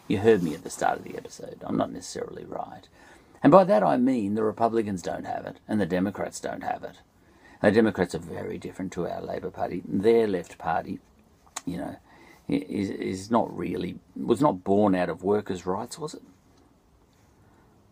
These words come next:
Um, it was born out of more of something progressive or something down <laughs> south, where all the slaves were anyway.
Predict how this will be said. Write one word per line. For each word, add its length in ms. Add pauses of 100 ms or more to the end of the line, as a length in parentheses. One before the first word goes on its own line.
(320)
Um, 580 (280)
it 60
was 120
born 280
out 160
of 80
more 340
of 80
something 300
progressive 760
or 200
something 340
down 200
<laughs> 20
south, 540
where 140
all 80
the 80
slaves 320
were 220
anyway. 400